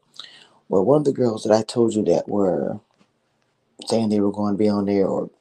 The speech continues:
trying to get on there. Unfortunately,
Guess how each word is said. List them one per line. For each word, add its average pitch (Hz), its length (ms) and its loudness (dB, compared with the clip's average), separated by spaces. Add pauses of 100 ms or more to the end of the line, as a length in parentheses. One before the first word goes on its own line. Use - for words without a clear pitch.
(100)
trying 120 220 -4
to 107 60 -2
get 98 140 -4
on 95 160 -4
there. - 240 -6 (1040)
Unfortunately, 131 800 0